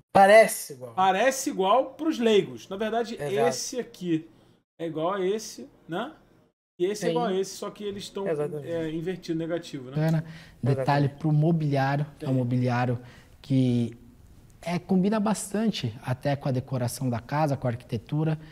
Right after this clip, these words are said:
Speaker 3: Então essa casa aqui é muito diferente e eu queria muito mostrar pra vocês.
Speaker 2: Tá bom.
Speaker 3: Aqui, ó, essa porta,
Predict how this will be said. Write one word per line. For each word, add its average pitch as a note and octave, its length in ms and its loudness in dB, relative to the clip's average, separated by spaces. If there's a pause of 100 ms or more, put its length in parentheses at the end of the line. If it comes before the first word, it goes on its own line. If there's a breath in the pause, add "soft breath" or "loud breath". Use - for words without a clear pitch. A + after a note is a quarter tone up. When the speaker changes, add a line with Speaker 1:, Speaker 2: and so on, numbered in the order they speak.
(320 soft breath)
Speaker 3:
Então D#3+ 140 4
essa E3+ 160 2
casa D#3+ 280 2
aqui D#3+ 180 -6
é - 20 0
muito D#3+ 320 2
diferente D3+ 600 0
e E3 100 4
eu D3+ 80 2
queria D#3+ 240 2
muito D#3+ 340 0
mostrar D#3 340 0
pra D#3 140 -2
vocês. D3+ 580 -4
Speaker 2:
Tá - 120 -16
bom. - 80 -14 (200 loud breath)
Speaker 3:
Aqui, F#3 460 2
ó, B2 140 0 (360)
essa C3+ 300 0
porta, C#3 580 2